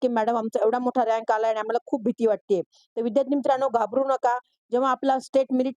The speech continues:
लिस्टला रँक येईल तेव्हा नक्कीच, अ, अ, कमी असेल तो compare to all over India आणि जो तो रँक असतो तो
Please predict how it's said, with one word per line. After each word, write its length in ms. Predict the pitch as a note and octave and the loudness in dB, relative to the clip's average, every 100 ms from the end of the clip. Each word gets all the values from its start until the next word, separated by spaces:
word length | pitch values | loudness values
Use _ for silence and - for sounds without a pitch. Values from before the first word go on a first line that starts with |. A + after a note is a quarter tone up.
| _ A#3 | _ -2
लिस्टला 540 | A#3+ B3+ - B3 A3 | 0 0 0 0 2
रँक 280 | G#3+ A3 A#3+ - | 2 0 -2 0
येईल 320 | A#3 B3+ B3 - _ _ | 2 2 -2 -6 _ _
तेव्हा 200 | B3 B3+ | -2 0
नक्कीच, 480 | B3+ B3 - D4 C#4 | 0 -2 0 0 2
अ, 220 | C#4+ C#4+ C#4 - _ A3 | 4 2 0 -8 _ -6
अ, 120 | A3 A3 | -2 0
कमी 240 | A#3 C4 | 2 2
असेल 340 | C4 A#3 C4 B3+ | 0 0 0 2
तो 300 | B3 B3 C4 A#3+ | 0 0 0 -2
compare 280 | A3+ B3 A#3+ | 2 0 2
to 60 | B3+ | 2
all 160 | A3+ A#3 | 2 2
over 120 | A#3 | 2
India 260 | A3+ A#3 A#3 - A3+ | 2 2 0 0 -2
आणि 200 | A#3 B3+ - _ _ _ _ _ _ G#3 | -4 -8 -14 _ _ _ _ _ _ 0
जो 100 | A3+ | 0
तो 140 | A#3+ A#3 | 2 0
रँक 300 | G3+ A#3+ B3 | 0 0 0
असतो 280 | - B3 | 0 0
तो 100 | A#3 | 0